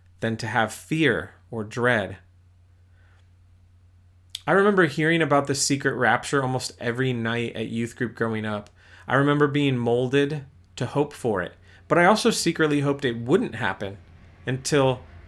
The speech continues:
I completed some tasks. Go to college, start a career, get married, lose my virginity. Oh, and I felt very guilty for wanting those things over Jesus.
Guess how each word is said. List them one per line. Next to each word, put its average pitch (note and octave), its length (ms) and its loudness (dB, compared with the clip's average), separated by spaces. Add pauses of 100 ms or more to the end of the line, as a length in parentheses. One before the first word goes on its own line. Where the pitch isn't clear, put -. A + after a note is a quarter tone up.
I B2+ 100 -6
completed C3 500 -2
some G#2+ 180 -6
tasks. - 720 -2 (2000)
Go F#2+ 180 -8
to G2 60 -8
college, D3 480 2
start F#2+ 300 -6
a - 20 -14
career, C3 720 0
get G2+ 200 -8
married, C3 540 0
lose G#2+ 220 -8
my A2 160 -4
virginity. C#3 640 -2 (340)
Oh, C#4 240 4
and G#3+ 400 0
I F#3 180 2
felt G3 540 0
very D#3+ 520 4
guilty A#2+ 580 2 (280)
for C3 160 0
wanting C3 360 0
those A#2+ 240 0
things A#2 340 -4
over G#2+ 260 -4
Jesus. G#2 600 -8